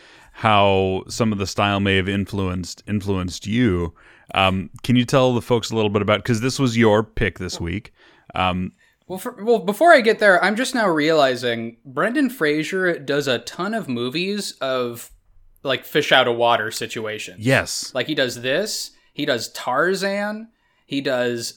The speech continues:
Speaker 2: Blast from the Past. Like, they're all just, like, Brendan Fraser realizing what's going on.
Speaker 1: Yeah, it was, uh, George of the Jungle, not Tarzan.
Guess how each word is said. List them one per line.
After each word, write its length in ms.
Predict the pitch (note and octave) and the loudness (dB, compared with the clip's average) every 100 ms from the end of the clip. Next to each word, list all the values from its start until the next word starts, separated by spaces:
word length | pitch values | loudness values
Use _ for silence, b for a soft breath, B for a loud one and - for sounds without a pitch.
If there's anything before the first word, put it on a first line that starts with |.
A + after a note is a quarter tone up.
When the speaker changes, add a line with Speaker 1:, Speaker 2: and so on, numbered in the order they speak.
| - | -12
Speaker 2:
Blast 480 | B2+ B2+ C#3+ - - | -2 0 0 -2 -4
from 160 | D3+ | -4
the 80 | B2+ | -4
Past. 420 | - A#2+ C#3+ F3 | -4 -2 -2 -2
Like, 180 | D3+ C#3+ | -4 0
they're 180 | D3+ D3 | 0 2
all 180 | D3+ D3+ | 2 2
just, 240 | D3+ - | -2 -2
like, 260 | C#3 A#2+ A#2 | -4 -4 -6
Brendan 440 | B2+ C#3+ E3 E3 | -2 0 0 -4
Fraser 440 | D3+ D3 C#3+ C3+ B2 | -6 -4 -2 -4 -4
realizing 540 | A#2+ B2 A#2 A#2+ B2 | -4 0 0 -2 -4
what's 220 | A2+ A2+ | -6 -6
going 340 | B2+ A#2+ A2 G#2 | -4 -4 -4 -6
on. 300 | G#2 G2+ G2+ | -10 -10 -2
Speaker 1:
Yeah, 240 | A2 G2+ | 2 2
it 40 | G2 | 2
was, 260 | G#2 G2+ | 0 0
uh, 240 | G#2 G2 G2 | 2 2 2
George 320 | G2+ C3 A#2+ | 4 4 4
of 120 | G#2+ | 0
the 80 | F#2+ | -4
Jungle, 460 | F2+ F2+ F#2 - F2 | -8 -8 -10 -12 -12
not 180 | F2 F2 | -12 -12
Tarzan. 560 | - - - - - | -14 -14 -16 -18 -20